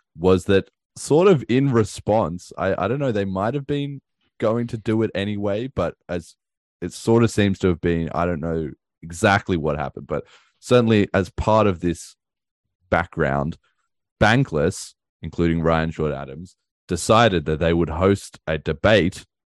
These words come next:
between Sam Bankman-Fried and Eric Voorhees on this topic, with the premise being those two articles that we just looked at, the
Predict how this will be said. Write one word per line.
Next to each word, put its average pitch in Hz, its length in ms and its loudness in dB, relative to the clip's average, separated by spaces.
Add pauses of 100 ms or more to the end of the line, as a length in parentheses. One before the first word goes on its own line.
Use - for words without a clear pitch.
(160)
between 92 760 2
Sam 92 360 -2
Bankman-Fried 80 680 -6
and 98 200 -4
Eric 82 320 -4
Voorhees 76 480 -8
on 82 180 2
this 78 180 -2
topic, - 440 -2 (800)
with 85 200 -6
the 85 80 -4
premise 90 440 -2
being 82 300 -2
those 78 220 -2
two 85 180 -2
articles 78 380 -2
that 71 100 -12
we 67 100 -12
just 76 220 -10
looked 73 180 -6
at, 65 200 -2
the 69 260 0